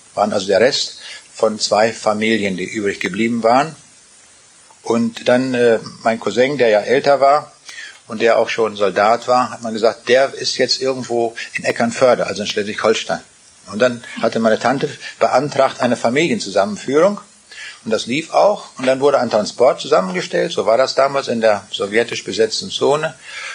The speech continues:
Und der Zug fuhr und fuhr und kam nach Lübeck. In Lübeck wurden wir alle entlaust. <laughs> Mit allem möglichen Pulver und so weiter. Wurden wir erstmal eingemeindet <laughs> ins deutsche, äh, in Westdeutschland. Und dann fuhr der Zug weiter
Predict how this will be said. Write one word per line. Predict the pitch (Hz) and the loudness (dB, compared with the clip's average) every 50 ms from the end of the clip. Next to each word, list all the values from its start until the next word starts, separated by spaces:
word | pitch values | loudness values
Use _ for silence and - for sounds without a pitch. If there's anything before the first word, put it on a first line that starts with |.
| - - - | -16 -16 -10
Und | - 139 135 | -8 0 2
der | 127 110 | 2 2
Zug | - - 143 147 143 - | 2 0 -2 -2 -2 -2
fuhr | - - 160 165 170 175 175 - - | -6 -4 0 2 2 2 2 0 -6
und | 107 107 - | -8 -10 -8
fuhr | - - 151 165 165 160 | -6 -4 -2 0 0 -2
und | 139 123 - | -4 -6 -2
kam | - 127 127 127 120 | 0 2 2 2 0
nach | 104 - - | -2 -2 -2
Lübeck. | 117 143 160 156 160 160 151 - - | 0 -2 2 2 2 2 2 -2 -8
In | 113 113 | -6 -2
Lübeck | 131 127 131 131 113 113 | -2 2 2 2 2 4
wurden | 117 117 117 110 | 0 0 2 4
wir | 110 104 | 2 4
alle | 110 113 113 110 | 4 4 4 4
entlaust. | 95 95 87 98 113 120 143 175 175 - - - - - - 131 113 - - - - | 2 0 -2 2 4 4 4 4 2 -2 -8 -10 -10 -6 -4 -4 -4 -4 -6 -8 -8
<laughs> | - - - - - - - - - - | -8 -8 -8 -6 -6 -8 -8 -10 -12 -6
Mit | - 107 - - | -6 -4 0 2
allem | 117 123 123 110 | 2 2 2 2
möglichen | 113 120 117 110 98 - 110 101 | 0 0 0 -2 -8 -12 -12 -10
Pulver | - - 131 139 120 - 117 | -2 0 0 2 4 2 2
und | 117 | 2
so | 110 113 110 | 4 2 4
weiter. | 104 117 123 120 120 117 104 | 4 4 4 4 0 -2 0
Wurden | 104 104 107 104 | -2 -2 0 0
wir | 101 | -2
erstmal | - - - 113 104 101 | -2 -2 -4 -2 -2 0
eingemeindet | 98 110 123 120 120 120 117 113 123 131 127 135 135 - - - 233 226 - - - | 2 0 0 0 0 2 4 4 4 4 2 0 -4 -4 -8 -10 -10 -8 -10 -10 -12
<laughs> | - - - - - - - | -12 -18 -20 -18 -12 -8 -8
ins | - 110 107 - - | -8 -6 -6 -6 0
deutsche, | 95 110 127 120 - - 110 - - - - - | 2 2 2 2 0 -2 -4 -2 -2 -2 0 2
äh, | 110 113 - - - - 117 | 2 2 2 0 -2 -4 -4
in | 117 - 107 92 107 | -6 -6 -8 -4 0
Westdeutschland. | 120 117 - - 117 120 120 - 123 120 117 117 113 - - - | 0 0 2 4 2 2 2 2 4 2 2 2 0 -10 -12 -6
Und | - 127 | -2 2
dann | 143 175 180 | 2 2 2
fuhr | 170 - 190 240 247 | 0 -2 0 2 4
der | 226 214 214 | 4 4 2
Zug | - - 214 214 160 | 0 -4 -4 -4 2
weiter | 123 135 143 175 190 - 190 190 185 | 4 4 4 4 4 4 2 2 2